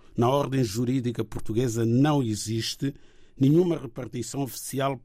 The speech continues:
pode usar essa designação. Mas voltando então ao artigo, eh, dois mil cento e trinta e nove, número dois do Código Civil,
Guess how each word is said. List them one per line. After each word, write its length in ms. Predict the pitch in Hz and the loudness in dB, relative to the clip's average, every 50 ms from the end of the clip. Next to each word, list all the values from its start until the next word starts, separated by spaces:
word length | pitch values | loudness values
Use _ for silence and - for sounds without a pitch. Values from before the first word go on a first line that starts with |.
| _ - | _ -6
pode 420 | - 143 135 135 139 135 135 - - - | -2 -2 0 0 0 -2 -4 -10 -10 -6
usar 520 | 113 113 107 - - 113 113 120 117 - - - - | -4 -4 -2 -2 0 0 0 0 0 -2 -4 -6 -2
essa 420 | 113 120 113 - - - 110 - - | -2 0 0 -2 -4 -6 -6 -6 -6
designação. 960 | 123 117 101 95 90 110 123 117 107 104 101 92 85 - - 90 76 69 - - - - - - - - - - - - - | -6 -4 -2 0 2 2 2 2 2 2 2 2 2 -2 -4 -6 -8 -10 -12 -14 -18 -20 -20 -20 -18 -18 -16 -14 -14 -8 0
Mas 220 | - 143 170 170 139 | 2 2 2 2 0
voltando 460 | 151 170 170 165 - 214 220 208 196 | -2 -4 -4 -2 -2 -2 0 2 2
então 420 | 170 143 - - 101 90 92 113 | 2 2 2 -2 -8 -8 -6 -4
ao 160 | 131 151 160 160 | -2 0 0 0
artigo, 640 | 147 - - - - 117 101 90 82 85 82 82 - - - - _ _ _ _ _ - - - | 0 -2 -6 -8 -8 -6 -6 -6 -8 -10 -12 -14 -16 -20 -20 -20 _ _ _ _ _ -18 -10 -4
eh, 640 | 127 123 117 107 107 107 101 98 98 98 95 - - _ - _ _ - | 0 2 2 4 2 2 0 0 -2 -6 -8 -12 -12 _ -20 _ _ -10
dois 280 | - 107 151 175 160 127 | -2 2 2 2 2 2
mil 200 | 151 127 117 113 | 0 0 0 0
cento 240 | - - 139 120 131 | -2 -4 -8 -6 -6
e 80 | 123 | -6
trinta 280 | - 135 156 160 147 147 | -4 0 0 0 2 0
e 40 | 143 | 0
nove, 280 | 117 104 95 85 - | -2 -2 -4 -4 -4
número 300 | 117 120 131 147 143 123 | -2 0 2 2 0 0
dois 220 | 90 95 90 82 - | -4 -6 -8 -8 -10
do 80 | - | -12
Código 380 | - - 117 104 117 120 - - | -10 -8 -4 -2 -2 -4 -4 -4
Civil, 460 | - - 160 156 147 226 190 196 190 | -2 0 0 2 2 2 0 0 0